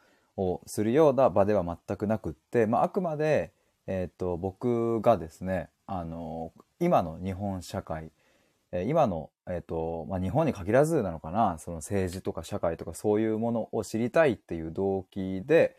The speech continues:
えーと、まあ、それで、今の政治とか社会を知るためには、まあ、過去の歴史とか、えー、から紐解いていく必要があるよねっていうことで、えー、その話をするっていうような、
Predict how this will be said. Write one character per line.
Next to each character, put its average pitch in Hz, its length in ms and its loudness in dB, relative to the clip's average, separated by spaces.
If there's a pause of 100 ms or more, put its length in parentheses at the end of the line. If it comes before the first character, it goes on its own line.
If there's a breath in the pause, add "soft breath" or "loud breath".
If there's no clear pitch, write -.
(420 soft breath)
え 98 320 0
ー - 20 -20
と、 95 120 -2
ま 113 100 4
あ、 110 60 4
そ 160 120 0
れ 175 500 2 (500)
で、 147 160 6
今 196 180 4
の 180 80 0
政 127 340 0
治 120 60 -14
と 127 80 -2
か 98 100 -4
社 113 120 -6
会 98 120 2
を 87 40 -2
知 - 160 -6
る 98 100 0
た 98 160 -2
め 98 240 0
に 87 160 -6
は、 107 280 4
ま 101 100 0
あ、 - 20 -2
過 - 160 -6
去 92 80 0
の 82 240 -8 (380 soft breath)
歴 98 200 -4
史 - 80 -10
と 101 120 -2
か、 82 240 -4 (400)
え 85 500 -6
ー、 - 20 -18
か - 100 2
ら 113 280 6
紐 104 180 -4
解 110 140 2
い 98 60 0
て 90 60 -2
い 85 60 -4
く 85 100 -10
必 - 180 -4
要 101 40 4
が 104 120 6
あ 127 40 4
る 123 60 2
よ 101 80 2
ね 120 140 2
っ - 20 -6
て - 160 -4
い 98 100 2
う 123 220 2
こ 120 160 -6
と 123 180 0
で、 127 360 2 (160)
え 95 140 -6
ー、 - 20 -12
そ - 120 -6
の 92 260 -4
話 98 360 -8
を 90 80 -4
す - 100 -10
る 104 100 0
っ 104 40 -2
て - 160 -8
い 87 100 -4
う 87 80 -4
よ 92 220 -2
う 82 40 -10
な、 98 280 0